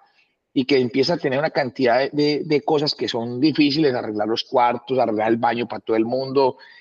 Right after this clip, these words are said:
el recluteo que hoy en día le llaman el, el manoteo de las demás personas hacia uno, eh, pues era importante, pero es aprender a vivir.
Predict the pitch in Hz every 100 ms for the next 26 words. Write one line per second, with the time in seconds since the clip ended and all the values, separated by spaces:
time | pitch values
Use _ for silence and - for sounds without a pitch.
0 | - 113 120 117 135 117 - 123 135 131
1 | 127 127 127 139 135 131 113 113 120 127
2 | 127 110 110 120 117 113 107 101 123 131
3 | 139 123 110 117 107 - 139 127 143 135
4 | 123 117 113 104 135 156 131 _ _ _
5 | 107 101 107 127 147 135 131 - 233 180
6 | - 214 107 101 - 143 139 113 110 123
7 | 117 123 -